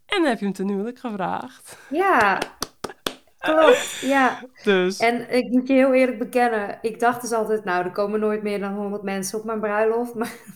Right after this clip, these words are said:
Speaker 1: Inmiddels?
Speaker 2: onmidde-, ja, je begint toch een beetje een lijstje te maken van, "Goh, om hoeveel mensen gaat het?" En, eh, dat is al best wel een zware klus, weet je wel. Wie wil, wie, het is niet zozeer wie wil je er wel bij hou-,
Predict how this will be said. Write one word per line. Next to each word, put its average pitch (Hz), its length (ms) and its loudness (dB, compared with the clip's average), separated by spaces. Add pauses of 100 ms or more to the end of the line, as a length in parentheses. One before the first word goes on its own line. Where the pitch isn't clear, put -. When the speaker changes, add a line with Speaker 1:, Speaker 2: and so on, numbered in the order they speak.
(120)
Speaker 1:
Inmiddels? 233 920 2 (520)
Speaker 2:
onmidde-, 226 520 2
ja, 262 220 0
je 220 180 6
begint 220 280 -6
toch - 140 -8
een 240 100 -2
beetje 226 320 0
een 214 60 0
lijstje 214 320 0
te 220 120 -6
maken 196 360 -6
van, 214 120 -10
"Goh, 214 240 -8
om 202 80 -4
hoeveel 208 300 -6
mensen 196 320 -6
gaat 214 340 -2
het?" 285 280 -4 (1120)
En, 214 300 0
eh, 202 760 -4 (360)
dat 214 200 -2
is 190 120 -10
al 180 220 -4
best 180 200 -2
wel 185 100 -6
een 190 60 -4
zware 196 400 0
klus, 294 400 0
weet 190 240 -2
je 185 60 -14
wel. 208 360 0
Wie 214 160 0
wil, 220 340 4
wie, 226 300 -12 (120)
het 240 160 -6
is 254 100 -4
niet 262 200 0
zozeer 233 320 0
wie 220 140 -4
wil 226 160 4
je 226 120 4
er 202 280 -2
wel 214 280 2
bij 208 180 -2
hou-, 202 300 -2